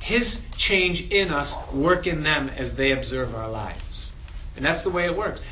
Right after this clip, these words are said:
And so we've seen now, walking with the Lord for seventeen years, we've seen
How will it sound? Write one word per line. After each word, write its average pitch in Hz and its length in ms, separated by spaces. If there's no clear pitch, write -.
And 131 100
so 160 260
we've 160 240
seen 233 420
now, 117 180
walking 139 320
with 143 100
the 156 100
Lord 156 260
for 123 100
seventeen 135 580
years, 139 280
we've 135 160
seen 143 280